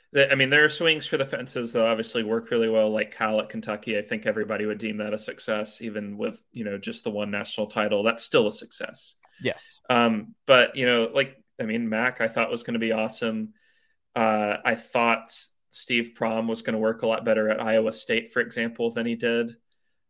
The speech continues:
Speaker 1: Uh, I wasn't terribly convinced by the Juwan Howard hire at Michigan. So, I mean, you can go on and on with ones where it's like, at the time, it didn't appear good, or it did appear good, and then down the road, it's, you know, not worked out quite as well as it ha-,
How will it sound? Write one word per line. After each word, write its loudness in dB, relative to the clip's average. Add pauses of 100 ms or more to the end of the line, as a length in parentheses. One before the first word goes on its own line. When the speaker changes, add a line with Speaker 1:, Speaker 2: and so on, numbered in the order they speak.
(160)
Speaker 1:
Uh, 2
I 2
wasn't 2
terribly 4
convinced -2
by 4
the 2
Juwan 0
Howard 2
hire 4
at -2
Michigan. -4 (760)
So, 2
I 4
mean, 2
you 2
can -4
go 8
on 4
and 2
on 2
with -4 (200)
ones -2
where 0
it's -6
like, 0
at -6
the -6
time, 4
it 0
didn't 0
appear 2
good, 4
or 0
it -6
did 2
appear -2
good, -2
and -4
then -2
down -2
the -6
road, 2
it's, -8 (100)
you -4
know, -2
not -4
worked -2
out -6
quite 2
as -6
well -2
as -8
it -16
ha-, -10